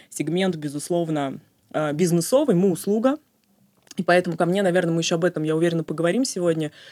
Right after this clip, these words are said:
Ко мне вот, наверно, вместе с работой с Э Ф, в Э Ф, э, появилось понимание того, что образование — это все-таки услуга.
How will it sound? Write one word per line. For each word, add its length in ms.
Ко 80
мне 160
вот, 160
наверно, 300
вместе 220
с 60
работой 320
с 200
Э 160
Ф, 160
в 160
Э 120
Ф, 160
э, 240
появилось 400
понимание 540
того, 200
что 140
образование — 360
это 80
все-таки 220
услуга. 380